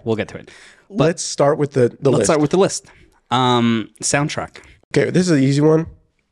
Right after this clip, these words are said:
Speaker 1: <clears throat>
Speaker 2: What soundtrack?
Speaker 1: I mean,
Speaker 2: Well,
Speaker 1: did, did
Speaker 2: okay.
Speaker 1: they play Beastie Boys twice in this movie?
Speaker 2: I think so. There's, yeah, I think so. There was the one song, actually,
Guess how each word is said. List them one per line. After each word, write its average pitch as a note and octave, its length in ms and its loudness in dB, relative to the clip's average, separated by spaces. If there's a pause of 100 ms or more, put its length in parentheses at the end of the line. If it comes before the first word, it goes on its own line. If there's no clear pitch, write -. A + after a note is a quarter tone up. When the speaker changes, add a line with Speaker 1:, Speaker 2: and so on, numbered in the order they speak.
(240)
Speaker 1:
<clears throat> - 0 -
Speaker 2:
What F3 420 0
soundtrack? F4 560 0 (180)
Speaker 1:
I G3+ 220 4
mean, G3+ 240 -6 (680)
Speaker 2:
Well, E3 360 0
Speaker 1:
did, - 0 -
did F3 80 -6
Speaker 2:
okay. D3+ 180 -2
Speaker 1:
they A#3+ 120 0
play D#3+ 420 2
Beastie D#3+ 360 -2
Boys E3+ 340 2
twice A#3+ 460 -2
in A#3+ 80 6
this C#4+ 180 2
movie? D#4+ 200 8 (420)
Speaker 2:
I F#3+ 100 2
think A#3+ 220 -2
so. A#3 200 2
There's, F3+ 300 2 (240)
yeah, A#2+ 340 0 (160)
I C3+ 100 -2
think C3+ 200 -6
so. A#2 200 -2
There D3+ 120 2
was D3+ 180 -6
the D3 140 0
one F3+ 180 2
song, D#3+ 300 0
actually, C3+ 580 -2